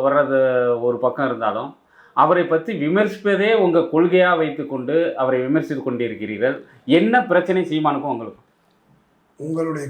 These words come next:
Speaker 2: கேள்வியிலேயே நீங்க எவ்வளவு பெரிய அன்பும் பாசமும் அவர் மேல வச்சிருக்கீங்கன்னு தெரியுது. வாழ்த்துக்கள் உங்க நட்புக்கு. ஆனா உங்க நண்பருடைய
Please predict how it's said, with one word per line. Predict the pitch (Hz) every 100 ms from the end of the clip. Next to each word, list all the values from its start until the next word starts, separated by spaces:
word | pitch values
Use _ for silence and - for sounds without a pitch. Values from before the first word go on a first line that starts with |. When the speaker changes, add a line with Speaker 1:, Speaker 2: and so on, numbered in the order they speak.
| 147
Speaker 2:
கேள்வியிலேயே | 190 190 185 180 190 196
நீங்க | 175 160 156
எவ்வளவு | 185 190
பெரிய | 185 170 165 151
அன்பும் | 175 175 170
பாசமும் | 156 170 160 170
அவர் | 160 160
மேல | 160
வச்சிருக்கீங்கன்னு | 147 160 143 156 156 156
தெரியுது. | 156 139 151 - _ _ _ _ _ _
வாழ்த்துக்கள் | - 165 170 180 156 160
உங்க | 147 143
நட்புக்கு. | 143 135 165 131 147 - _ _ -
ஆனா | 190
உங்க | 175 160
நண்பருடைய | 185 202 196 185 165